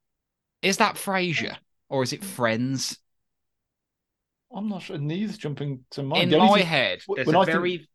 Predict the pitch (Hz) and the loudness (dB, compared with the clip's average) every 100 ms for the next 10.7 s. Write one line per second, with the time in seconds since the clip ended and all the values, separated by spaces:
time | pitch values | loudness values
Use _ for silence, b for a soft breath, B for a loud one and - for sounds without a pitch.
0 | _ 147 151 165 165 - 170 165 156 120 | _ -4 -2 -4 -6 -4 -2 0 4 4
1 | 104 87 82 95 - 147 147 - - 120 | 2 -2 -4 -4 -2 -4 -6 -10 -10 -6
2 | 98 67 60 _ - - 104 104 101 98 | -4 -6 -10 _ -6 -4 -2 -2 -2 -6
3 | - 127 113 135 120 113 - 117 117 117 | -8 -12 -6 -2 -2 -4 -6 -4 -2 -4
4 | 113 b b b - 147 135 123 123 110 | -8 b b b -18 -10 -8 -8 -10 -10
5 | 131 165 170 170 160 151 147 143 151 151 | -10 -10 -10 -12 -12 -6 -6 -2 -2 -2
6 | 131 90 73 - 123 131 131 127 131 123 | -4 -10 -12 -12 -12 -10 -12 -14 -14 -12
7 | 131 120 - - - 131 131 143 - - | -12 -8 -8 -6 -6 -6 -8 -10 -10 -6
8 | 131 143 151 131 123 117 120 117 131 123 | -4 -4 -6 -6 -6 -2 0 0 -2 -4
9 | 123 - 117 113 117 - 123 110 110 104 | -8 -6 -4 -4 -4 -4 -6 -4 -4 -4
10 | 117 95 110 - 127 76 | -6 -6 -12 -10 -8 -8